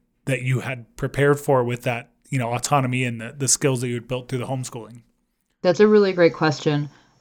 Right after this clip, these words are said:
Speaker 2: Um, so I was always very entrepreneurial. For context, I started my first business when I was twelve. <laughs> Um, so I was, like, I always had a, a very opportunistic spark.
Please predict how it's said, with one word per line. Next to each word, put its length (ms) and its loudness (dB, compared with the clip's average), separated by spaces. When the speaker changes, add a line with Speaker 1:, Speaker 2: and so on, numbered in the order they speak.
Speaker 2:
Um, 460 4
so 160 2
I 160 8
was 160 6
always 420 6
very 240 6
entrepreneurial. 960 2
For 140 4
context, 640 0
I 60 2
started 260 4
my 120 2
first 320 0
business 360 0
when 80 0
I 120 4
was 300 2
twelve. 640 4
<laughs> 40 -20
Um, 720 6
so 180 4
I 240 8
was, 300 6
like, 360 6
I 100 10
always 380 6
had 400 4
a, 240 6
a 20 6
very 460 8
opportunistic 1040 2
spark. 580 2